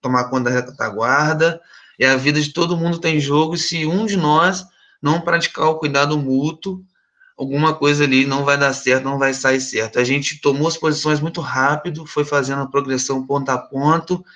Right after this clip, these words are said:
chegou reforço, a gente conseguiu sair daquela, daquela situação ali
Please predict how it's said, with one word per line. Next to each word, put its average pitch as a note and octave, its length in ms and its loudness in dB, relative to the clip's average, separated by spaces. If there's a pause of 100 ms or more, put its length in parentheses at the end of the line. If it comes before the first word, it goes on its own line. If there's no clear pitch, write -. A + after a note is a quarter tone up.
(260)
chegou C#3+ 320 4
reforço, D3 640 2
a D3 40 -2
gente D3+ 200 0
conseguiu D3 420 -4
sair C3 200 -2
daquela, B2+ 500 -4 (600)
daquela B2+ 300 2
situação B2+ 680 0
ali B2 420 -2